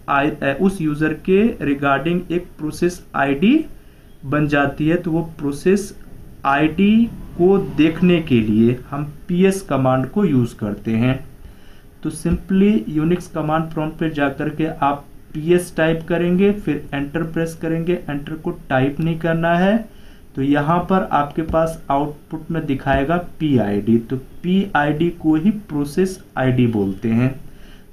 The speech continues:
तो टू नाइन वन जो है आपका, ये प्रोसेस आईडी है। टीटीवाई ये आपका computer का नाम है, terminal का नाम है।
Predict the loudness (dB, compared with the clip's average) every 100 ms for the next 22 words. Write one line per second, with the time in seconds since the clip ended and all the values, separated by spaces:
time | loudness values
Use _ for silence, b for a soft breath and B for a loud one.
0 | -6 -4 -4 -6 -2 2 4 4 2 0
1 | 2 4 4 2 2 0 2 2 2 2
2 | 2 -2 -4 0 0 0 -4 -8 -8 -6
3 | -6 -4 -6 -4 -2 0 2 2 2 2
4 | 0 -2 -4 -4 -4 -2 0 2 2 2
5 | 2 0 0 -2 0 0 0 0 2 0
6 | 0 0 0 2 2 2 0 0 0 2
7 | 4 4 2 2 2 -2 B B B B
8 | -20 -18 -18 -20 -16 -6 0 2 4 4
9 | 4 2